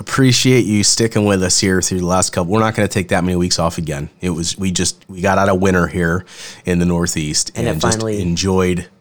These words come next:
Speaker 1: the beautiful, warm
Speaker 2: finally stopped getting windy.
Speaker 1: Yeah, not crazy weather. Uh, hopefully everybody out there is doing well.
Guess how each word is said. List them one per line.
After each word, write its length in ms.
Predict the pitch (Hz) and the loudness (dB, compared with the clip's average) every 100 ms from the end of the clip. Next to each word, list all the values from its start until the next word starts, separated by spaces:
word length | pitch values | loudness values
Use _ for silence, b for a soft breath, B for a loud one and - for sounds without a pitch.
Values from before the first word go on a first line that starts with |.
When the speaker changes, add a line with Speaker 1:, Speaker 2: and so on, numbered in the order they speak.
| _ | _
Speaker 1:
the 100 | 85 | -14
beautiful, 600 | 78 87 87 87 90 87 | -6 -2 -2 -2 -2 -2
warm 520 | 87 90 87 85 90 | 0 0 0 0 -2
Speaker 2:
finally 380 | - 107 104 101 | -4 -6 -6 -8
stopped 340 | - 101 98 - | -8 -8 -10 -10
getting 400 | 98 98 95 104 | -10 -8 -12 -12
windy. 400 | 101 95 98 _ | -12 -12 -16 _
Speaker 1:
Yeah, 220 | 85 65 - | -8 -8 -4
not 300 | 87 82 - | -4 -4 -6
crazy 440 | - 90 82 90 | -4 -2 -2 -2
weather. 380 | 85 67 67 69 B B B B B - | -4 -6 -8 -10 B B B B B -6
Uh, 400 | 82 78 78 - | -4 -4 -4 0
hopefully 340 | 127 123 127 | 2 4 4
everybody 260 | 117 104 104 | 4 2 0
out 120 | 101 | 2
there 100 | 98 | 0
is 80 | 87 | 0
doing 260 | 101 90 | 0 2
well. 380 | 87 113 131 151 | 2 2 2 -2